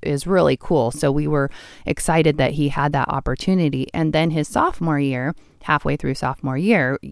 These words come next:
covid hit. And then he was online, and he actually never went back to school in person. But he had already connected with his teachers, and a couple of them really took him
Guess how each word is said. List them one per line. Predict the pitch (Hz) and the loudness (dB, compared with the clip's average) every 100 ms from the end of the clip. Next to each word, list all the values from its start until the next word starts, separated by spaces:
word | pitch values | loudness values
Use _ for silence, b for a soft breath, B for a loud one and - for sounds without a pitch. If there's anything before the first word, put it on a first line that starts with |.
| - | -4
covid | - 170 - - | 4 4 4 -4
hit. | - - B B B B - | -6 -6 B B B B 0
And | 165 | 4
then | 151 147 | 4 4
he | 143 156 143 139 | 4 2 2 2
was | 147 139 | 0 0
online, | 151 131 135 160 131 135 | 0 2 2 2 2 0
and | 135 | 0
he | 143 156 | 0 2
actually | 139 135 - 160 | 2 0 0 0
never | 139 135 139 | 2 2 2
went | 131 - | 0 0
back | - 139 147 - | 0 2 0 -2
to | - 147 127 | -4 -2 -2
school | - - 143 131 | -4 -2 0 0
in | - 139 | -2 0
person. | - 220 254 143 123 143 B B B B | 2 2 0 -4 -6 -6 B B B B
But | 170 156 | 0 2
he | 214 | 4
had | 226 | 6
already | 202 262 220 | 8 6 4
connected | - 160 185 170 | 0 -2 0 -2
with | 147 143 | 0 -2
his | 143 131 | -4 -6
teachers, | - 202 - 135 131 147 | -2 -2 0 -2 0 -2
and | - 151 139 | -2 0 0
a | |
couple | 139 220 226 | 2 4 6
of | 185 | 4
them | 156 147 | 2 0
really | 151 165 202 202 | 0 2 4 4
took | 180 170 - | 4 -2 -4
him | - 151 156 | -2 -2 -2